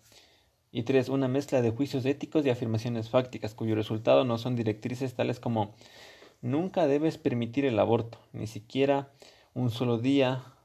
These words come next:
después de la concepción". La ciencia no tiene autoridad ni capacidad para refutar o corroborar los juicios éticos que emiten las religiones,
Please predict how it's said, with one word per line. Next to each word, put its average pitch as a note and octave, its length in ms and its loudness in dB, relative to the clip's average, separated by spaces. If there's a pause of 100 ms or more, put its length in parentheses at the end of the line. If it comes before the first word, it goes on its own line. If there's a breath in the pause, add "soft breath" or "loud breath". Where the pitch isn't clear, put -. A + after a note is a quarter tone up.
después A#2+ 500 -2
de A2+ 60 -2
la G#2+ 160 0
concepción". G2+ 640 -6 (1700 soft breath)
La A2 140 -2
ciencia E3+ 420 -2
no C3 140 -2
tiene D3 240 -2
autoridad A#2+ 480 0
ni C#3 160 -4
capacidad A2+ 600 0
para A2+ 220 2
refutar A2+ 580 0
o A2 120 -8
corroborar A2 500 2
los A2+ 140 -4
juicios A#2+ 420 -6
éticos A#2 400 -4
que A#2 140 -6
emiten A2 340 -4
las G#2 160 -4
religiones, F#2+ 560 -10